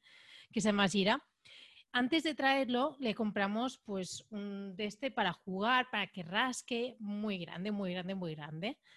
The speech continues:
en Amazon. Me llama el, el repartidor y me dice,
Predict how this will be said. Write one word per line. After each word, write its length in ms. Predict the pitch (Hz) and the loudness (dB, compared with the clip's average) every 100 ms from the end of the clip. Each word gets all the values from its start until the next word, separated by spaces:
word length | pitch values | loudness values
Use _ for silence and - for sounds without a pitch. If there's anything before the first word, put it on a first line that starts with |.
| - - | -20 -12
en 140 | 220 185 | -6 -4
Amazon. 480 | 156 156 - 247 320 _ _ _ _ _ _ _ _ | -2 -4 -2 -2 -2 _ _ _ _ _ _ _ _
Me 200 | - 214 | 2 4
llama 300 | 202 220 254 | 6 4 4
el, 560 | 262 254 240 226 226 214 | 4 2 2 0 -2 -4
el 180 | 240 208 | -2 0
repartidor 600 | 208 196 208 - 262 294 | 0 -2 -2 0 2 2
y 80 | 302 | 2
me 120 | 226 | 0
dice, 560 | 185 185 - 208 175 | 2 0 -2 -2 0